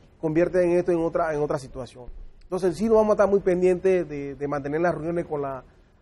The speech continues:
autoridad de la Caja de Salud, con el Ministerio de Salud, porque la hemos mantenido. Hemos creado dos unidades de enlace con ellos, esperemos crearla la próxima, en la unidad de enlace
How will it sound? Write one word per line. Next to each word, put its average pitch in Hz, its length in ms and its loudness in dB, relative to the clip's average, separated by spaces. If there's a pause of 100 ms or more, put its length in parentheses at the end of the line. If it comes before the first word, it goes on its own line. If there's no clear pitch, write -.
autoridad 151 380 0
de 160 60 2
la 151 100 0
Caja 151 180 0
de 143 180 -4
Salud, 190 280 4
con 156 80 -6
el 143 80 -6
Ministerio 147 260 -6
de 151 60 -6
Salud, 170 440 -2
porque 139 180 -12
la 139 60 -2
hemos 156 180 -4
mantenido. 147 520 -2 (560)
Hemos 165 200 -2
creado 170 280 4
dos 170 100 4
unidades 165 280 2
de 147 100 0
enlace 180 340 0
con 147 180 -4
ellos, 214 280 4
esperemos 160 400 -2
crearla 165 260 0
la 135 160 -4
próxima, 147 640 -12 (480)
en 147 140 -12
la 147 80 -6
unidad 151 140 -2
de - 20 0
enlace 170 360 -2